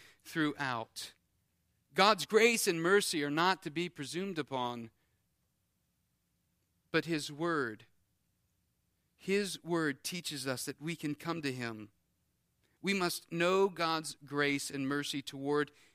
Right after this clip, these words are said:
his children is generous. As he, as he says here, he continuously pours out his mercy and his grace toward his children. In fact, I would also offer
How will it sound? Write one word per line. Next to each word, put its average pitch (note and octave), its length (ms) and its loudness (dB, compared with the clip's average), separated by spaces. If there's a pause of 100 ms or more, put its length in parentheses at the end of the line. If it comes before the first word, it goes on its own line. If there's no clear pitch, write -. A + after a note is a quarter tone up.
(120)
his C#3+ 180 -2
children C#3 520 -2
is A#2+ 160 -8
generous. C3+ 500 -2
As C#3 220 -2
he, C3+ 180 -2 (260)
as D#3 180 2
he B2+ 100 -2
says E3 340 4
here, D#3+ 160 0
he C#3+ 60 0
continuously D3+ 880 -2 (260)
pours F3+ 300 2
out D3+ 160 4
his C#3 200 -4
mercy D#3+ 380 0
and C#3 80 0
his C3+ 160 -4
grace D#3 340 -4
toward C#3+ 360 -6
his C3+ 180 -6
children. C3 580 -4 (1300)
In E3 80 -2
fact, G3 300 4
I F#3+ 100 6
would F#3+ 140 4
also F#3 360 4
offer F3 460 4